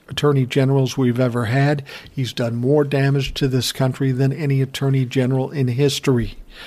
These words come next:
He's a piece of shit. He can beg for forgiveness. He can say, "Well, I didn't know this or I didn't know that." Doesn't fucking matter. He is the worst. Don't buy his book. Don't listen to his shit. But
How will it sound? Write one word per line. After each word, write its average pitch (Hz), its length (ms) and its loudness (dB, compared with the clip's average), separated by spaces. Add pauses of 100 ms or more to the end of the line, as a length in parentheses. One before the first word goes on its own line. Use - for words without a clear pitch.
(120)
He's 123 280 -2
a 123 60 -2
piece 135 380 -2
of 135 80 2
shit. 135 380 -2 (280)
He 139 180 0
can 127 200 0
beg 135 300 2
for 139 160 2
forgiveness. 135 760 0
He 135 120 0
can 127 200 -2
say, 135 420 2 (340)
"Well, 131 160 0
I 127 100 0
didn't 127 280 0
know 131 180 2
this 135 340 0
or 127 120 2
I 123 60 0
didn't 127 220 0
know 131 200 0
that." 139 340 -2
Doesn't 127 300 2
fucking 127 440 0
matter. 117 360 0 (240)
He 139 240 2
is 135 180 2
the 151 100 2
worst. 131 460 0 (120)
Don't 117 300 -4
buy 135 220 2
his 147 220 0
book. 135 360 0 (260)
Don't 110 320 -6
listen 143 360 0
to 147 180 2
his 143 140 2
shit. - 480 -4 (760)
But 117 240 -2